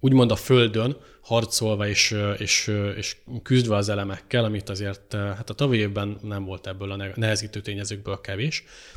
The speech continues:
Ők azt mondták, hogy azért nem volt egy nagyon rossz évük. Lehet, hogy a mezőgazdasági teljesítmény, amit mér a K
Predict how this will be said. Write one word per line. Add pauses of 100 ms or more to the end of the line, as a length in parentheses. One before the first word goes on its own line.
(120)
Ők
azt
mondták,
hogy
azért
nem
volt
egy
nagyon
rossz
évük.
Lehet,
hogy
a
mezőgazdasági
teljesítmény, (300)
amit
mér
a
K